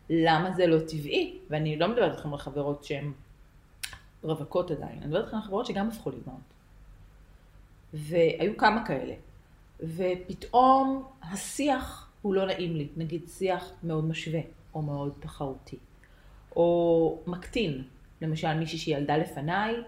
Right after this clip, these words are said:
ועברה את הקשיים, אה, לפניי, ו-, ואני לא מרגישה שיש לי מקום לשתף את הקשיים שלי, כי,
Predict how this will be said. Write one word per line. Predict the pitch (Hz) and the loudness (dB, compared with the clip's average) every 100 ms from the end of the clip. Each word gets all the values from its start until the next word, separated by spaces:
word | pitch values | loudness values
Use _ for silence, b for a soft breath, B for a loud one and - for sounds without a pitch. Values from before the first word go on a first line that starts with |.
| B B - | B B -12
ועברה | 156 143 156 156 151 - 147 151 151 180 | -8 0 4 4 4 -2 -2 2 4 4
את | 185 | 0
הקשיים, | 185 165 160 175 175 - 147 | -2 0 0 0 -4 -6 -2
אה, | 143 139 139 | -2 -2 -4
לפניי, | 143 143 143 170 214 233 | -6 -4 0 2 4 2
ו-, | 160 151 - | 0 -4 -8
ואני | 139 143 143 151 156 | -6 -2 0 2 4
לא | |
מרגישה | 180 196 185 196 | 4 2 0 -6
שיש | 190 190 185 | -2 -2 -2
לי | 202 | -4
מקום | 190 185 202 196 196 B B B B - | -6 -2 0 2 0 B B B B -4
לשתף | 170 165 170 269 - | -2 0 4 4 4
את | 349 | -2
הקשיים | 277 175 151 147 | -2 0 0 -2
שלי, | 151 147 160 | -2 -2 -4
כי, | - 170 160 160 151 151 147 147 143 | -4 -2 0 0 0 -2 0 0 -2